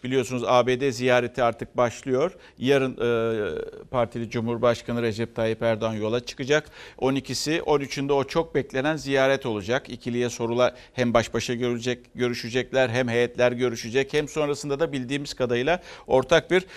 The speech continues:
e, basın açıklaması da yapılacak. Tabii sorular da alınacak, soru cevaplar da, sorular sorulacak, cevaplar alınacak.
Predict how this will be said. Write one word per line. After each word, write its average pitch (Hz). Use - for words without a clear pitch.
e, 131
basın 135
açıklaması 139
da 123
yapılacak. 117
Tabii 127
sorular 139
da 120
alınacak, 104
soru 117
cevaplar 117
da, 104
sorular 120
sorulacak, 117
cevaplar 127
alınacak. 123